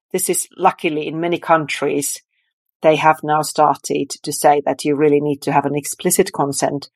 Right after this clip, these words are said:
to be able to have sex with somebody. So, uh, I think that's a, that's a really good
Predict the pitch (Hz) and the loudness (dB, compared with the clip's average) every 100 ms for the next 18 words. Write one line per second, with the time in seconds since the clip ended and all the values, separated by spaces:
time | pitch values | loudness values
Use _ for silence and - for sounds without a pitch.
0 | _ _ 147 151 143 139 139 139 139 131 | _ _ 0 2 2 0 -4 -6 -6 -6
1 | - - - 143 - - 131 127 - - | -4 -4 -4 -4 -2 -2 -2 -4 -4 -6
2 | _ _ _ _ - 156 143 147 147 - | _ _ _ _ -2 2 4 4 2 0
3 | - 147 139 - 165 190 180 - 156 139 | -2 -2 -2 -4 -2 2 2 2 -4 0
4 | 165 - 151 156 175 156 147 151 143 | -4 -2 -4 2 4 2 2 4 4